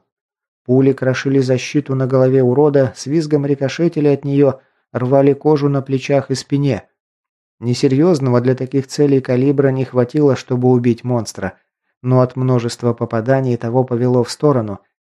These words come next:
и он, потеряв равновесие, с лязгом врезался в припаркованную на обочине «Газель».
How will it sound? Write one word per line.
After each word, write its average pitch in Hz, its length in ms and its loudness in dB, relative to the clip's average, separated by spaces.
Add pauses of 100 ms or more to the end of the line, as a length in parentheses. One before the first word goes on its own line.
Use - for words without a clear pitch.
(120)
и 123 100 0
он, 160 220 2
потеряв 123 440 -2
равновесие, 143 800 0
с - 120 -14
лязгом 151 540 0
врезался 143 560 0
в - 80 -20
припаркованную 139 840 0
на 123 160 -2
обочине 113 580 -6
«Газель». 113 480 -2